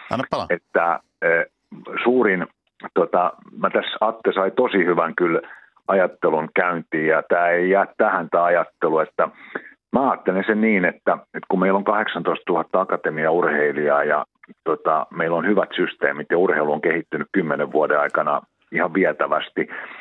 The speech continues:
Speaker 2: niin se, mikä meillä on edelleen kehityksessä, että jotta me voitaisiin unelmoida noista Ruotsin luvuista, edes niinku salaa unelmoida Norjan luvuista,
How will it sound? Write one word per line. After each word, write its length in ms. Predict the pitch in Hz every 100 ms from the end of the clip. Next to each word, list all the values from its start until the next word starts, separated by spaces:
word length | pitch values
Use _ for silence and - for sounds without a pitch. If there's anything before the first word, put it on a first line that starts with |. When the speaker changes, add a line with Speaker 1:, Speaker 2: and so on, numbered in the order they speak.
| - -
Speaker 2:
niin 100 | 78 80
se, 60 |
mikä 260 | 110 85 78
meillä 240 | 82 82
on 80 | 85
edelleen 500 | 98 92 82 76 73 -
kehityksessä, 680 | 82 78 73 73 78 - 73
että 160 | -
jotta 220 | 104 - 76
me 140 | 73
voitaisiin 420 | 76 71 - 101
unelmoida 500 | 113 95 69 65 62
noista 280 | 65 64 73
Ruotsin 480 | 82 80 - 69 62
luvuista, 640 | 65 64 64 - - - - _ _
edes 260 | - 76 71 -
niinku 260 | 76 - - -
salaa 440 | 135 131 76 69
unelmoida 560 | 69 69 69 71 69 69
Norjan 460 | 82 73 65 60
luvuista, 540 | 62 58 62 - -